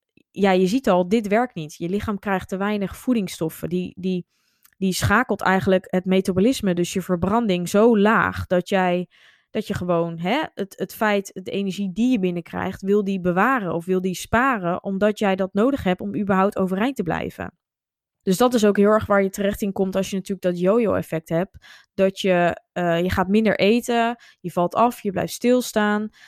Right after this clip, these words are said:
Nou, je houdt je dieet niet meer vol, daarom ga je weer meer eten. En je me-, metabolisme, dus je verbranding, is ondertussen wel verlaagd. Dus dan kom je vaak weer meer aan, omdat je kacheltje eigenlijk minder goed werkt, maar je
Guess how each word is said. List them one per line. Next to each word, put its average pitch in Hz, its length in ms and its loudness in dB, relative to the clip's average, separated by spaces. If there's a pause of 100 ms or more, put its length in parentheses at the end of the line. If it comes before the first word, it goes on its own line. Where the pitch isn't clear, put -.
(160)
Nou, 170 200 0
je 165 80 2
houdt 180 220 2
je 202 80 -2
dieet 180 320 2
niet 180 120 -2
meer 170 100 -2
vol, 240 300 -2
daarom 190 260 0
ga 190 160 -2
je 185 120 2
weer 185 140 0
meer 202 240 2
eten. 233 500 0 (480)
En 202 320 2
je 196 80 2
me-, 190 180 0
metabolisme, 202 920 2
dus 190 160 -2
je 185 80 -2
verbranding, 208 460 0
is 180 120 -10
ondertussen 185 640 -2
wel 226 240 6
verlaagd. 185 800 2
Dus 196 380 4
dan 196 120 -2
kom 240 180 -2
je 220 80 -2
vaak 208 240 -4
weer 196 160 -4
meer 262 260 -2
aan, 180 280 -4
omdat 202 340 -4
je 202 220 -4
kacheltje - 460 -2
eigenlijk 190 400 0
minder 240 280 2
goed 180 200 -2
werkt, 185 520 0 (420)
maar 208 240 2
je 214 220 2